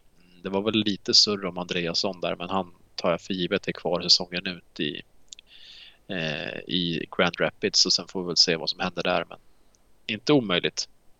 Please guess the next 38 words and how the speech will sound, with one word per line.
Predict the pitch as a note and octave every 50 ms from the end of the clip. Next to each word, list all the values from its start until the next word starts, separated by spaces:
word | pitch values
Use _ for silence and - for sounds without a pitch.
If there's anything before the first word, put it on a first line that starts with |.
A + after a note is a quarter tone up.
| - -
Sen | - G2+
kan | - - B2+
det | D3
väl | D#3 D3
också | G2 - - F#2+
bero | F2 G2 F#2+
lite | F#2+ F#2 - -
på | - F#2+
hur | G2 F#2
säsongen | - G2 F#2 - G2 F#2+ F#2 F#2 F#2+
nu, | F#2+ F#2 F#2 F#2+
alltså | A2 C3 - - A2 G2 F2 F#2+ G#2
hur | F#2+ F#2 G2 G2+
det | G2
artar | F#2 F2+ F2 - - D3
sig | - D#3 G2+
här | F2+ F2
nu, | D#2+ D#2
om | F#2 F#2 F#2
vi | F#2 F#2
börjar | F2+ - F#2 F#2 F#2+
vinna | G2+ G2+ F#2 F2 F2
lite | G2+ A#2 - - A#2
matcher, | A2 G#2 - - - A2+
om | G#2 G2
vi | F#2+ F#2
kan | - G#2 F#2+
vara | F2+ F2
med | F2 F#2 A2+
i | B2+ B2+
en | A#2+ A#2 G#2 G#2 - -
racet | A2 G2+ F#2+ F#2+ - - A2 - _ -
och | F#2 -
kanske | F#2+ F2 - G2+ F#2+
till | - F#2+ G2
och | F#2 F2+
med | F#2 F#2
liksom | F#2 - - G2+ F#2 F2+